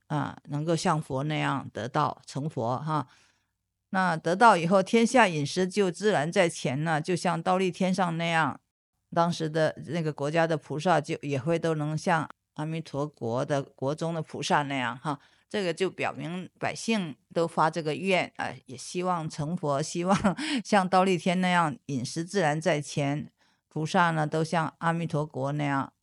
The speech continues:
哎，这就印度人他有这个传统，都知道这些哈。接下来经文，“太子辩机，得功德，再供七日，出一佛所，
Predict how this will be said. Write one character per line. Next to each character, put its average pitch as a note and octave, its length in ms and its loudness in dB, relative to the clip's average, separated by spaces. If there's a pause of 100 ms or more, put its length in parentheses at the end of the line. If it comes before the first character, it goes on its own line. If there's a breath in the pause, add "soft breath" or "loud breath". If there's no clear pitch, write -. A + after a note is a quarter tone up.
(600)
哎， C3 320 -8 (200)
这 G3 160 -4
就 F3 320 -2 (460)
印 F#3+ 160 -2
度 F#3+ 120 2
人 D3+ 200 0
他 F#3+ 160 0
有 C#3 220 -4
这 F#3 180 -2
个 E3 80 0
传 D#3 260 -2
统， C#3+ 320 -2
都 D#3 160 -4
知 F3+ 220 -6
道 F3+ 180 2
这 E3 200 -2
些 D3 440 -4
哈。 D#3 220 0 (1500)
接 E3+ 160 -2
下 E3 140 0
来 C#3+ 100 2
经 E3+ 240 -2
文 D3+ 340 -2 (200)
，“太 G#3+ 240 2
子 D#3+ 180 -6
辩 E3+ 320 0
机， E3+ 360 -2 (340)
得 E3+ 200 4
功 A3 360 2
德， D3 440 0
再 F3+ 240 2
供 F3 320 -2
七 F#3 380 0
日， F#3+ 320 0 (260)
出 - 300 -2
一 G3+ 180 2
佛 D3 280 -2
所， - 400 -4